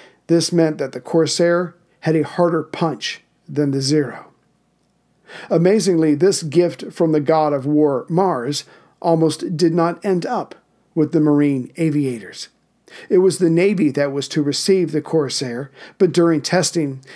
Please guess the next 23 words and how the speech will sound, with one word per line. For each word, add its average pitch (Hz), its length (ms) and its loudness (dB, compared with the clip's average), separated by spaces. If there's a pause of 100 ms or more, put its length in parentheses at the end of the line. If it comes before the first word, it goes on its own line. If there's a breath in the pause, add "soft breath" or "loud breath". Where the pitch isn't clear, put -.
its 165 220 2
massive 170 420 0
nose 160 480 2
was 160 220 -6
much 190 460 -2
too 196 140 0
much 170 300 0
in 185 140 0
the 156 80 2
way 143 380 0 (200 loud breath)
for 180 140 0
the 170 100 2
Navy 165 320 4
pilots 147 480 -2
trying 160 280 -2
to 135 80 -4
take 147 320 -4
off 139 360 -2
or 175 200 0
land 151 400 0
on 120 120 -6
a 117 60 -10
carrier. 147 560 -4